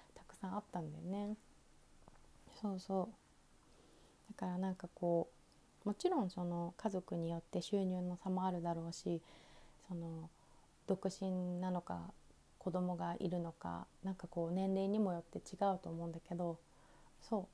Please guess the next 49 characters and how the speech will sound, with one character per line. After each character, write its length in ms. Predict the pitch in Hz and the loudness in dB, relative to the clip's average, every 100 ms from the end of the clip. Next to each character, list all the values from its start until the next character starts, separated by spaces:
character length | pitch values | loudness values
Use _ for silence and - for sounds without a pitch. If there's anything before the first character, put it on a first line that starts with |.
| - | -2
う、 40 | |
な 100 | 226 | 0
ん 20 | |
か 260 | 208 190 175 - - - - - - | 0 -4 -4 -8 -20 -20 -20 -20 -6
そ 80 | 214 | -2
ん 80 | 208 | 0
な 80 | 208 | -2
違 200 | - 202 202 196 | -2 0 0 2
い 40 | |
が 220 | 190 190 - - | 2 0 0 -6
あ 60 | |
っ 20 | 196 | -8
て 260 | - 180 - | -4 -4 0
面 160 | 180 | 0
白 220 | 180 185 | 0 -4
か 140 | 185 175 | -6 -8
っ 20 | - | -10
た 80 | 165 | -6
で 140 | 170 | -6
す。 120 | 165 - - - - - - - - - - - - - - - - - - | -8 -12 -20 -20 -20 -20 -20 -20 -20 -20 -20 -20 -20 -20 -20 -20 -20 -10 2
み 100 | 226 | 4
ん 60 | |
な 140 | 262 262 | 6 6
は 60 | |
ど 140 | 196 240 | 4 4
ん 60 | |
な 120 | 247 214 - - | 4 0 -4 0
バ 120 | 202 | 0
カ 180 | 202 196 | 2 -2
ン 80 | |
ス、 340 | 185 - 175 175 - - - | -2 -4 -4 -4 -10 -14 -6
そ 60 | |
の 360 | 180 175 175 175 | -4 -2 -4 -4
休 180 | - 202 | 2 2
暇 140 | 196 | 2
の 300 | 190 190 190 - - | -6 -6 -8 -10 -6
過 60 | 190 | -4
ご 100 | 196 | -4
し 100 | - | -4
方 240 | 202 190 | -8 -6
を 100 | 185 | -8
す 120 | - | -4
る 120 | 196 | -2
の 100 | 196 | 0
か 140 | 185 185 | -2 -2
な。 340 | 185 185 180 - - - - - - | 0 0 -2 -8 -20 -20 -20 -20 2
な 80 | 262 | 2
ん 40 | |
か 260 | 277 190 | 2 -2